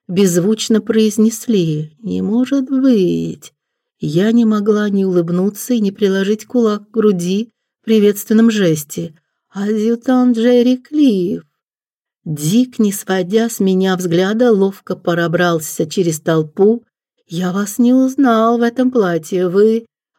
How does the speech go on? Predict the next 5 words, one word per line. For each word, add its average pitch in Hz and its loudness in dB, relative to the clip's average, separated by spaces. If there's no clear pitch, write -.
выглядите 208 0
просто 233 0
чудесно. 180 0
Вам 269 2
тоже 175 -2